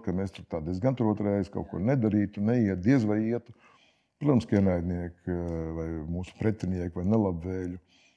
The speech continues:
sociālajos tīklos iestrādātā šis, šie uzstādījumi strādā, bet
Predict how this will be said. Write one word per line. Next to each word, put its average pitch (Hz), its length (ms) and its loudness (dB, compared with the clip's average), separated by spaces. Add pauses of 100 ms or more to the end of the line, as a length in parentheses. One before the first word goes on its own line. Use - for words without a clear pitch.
(340)
sociālajos 101 600 4
tīklos 98 540 2
iestrādātā 90 640 -2
šis, 90 300 -6
šie 104 100 -2
uzstādījumi 87 1400 -4
strādā, 113 480 4
bet 92 220 -2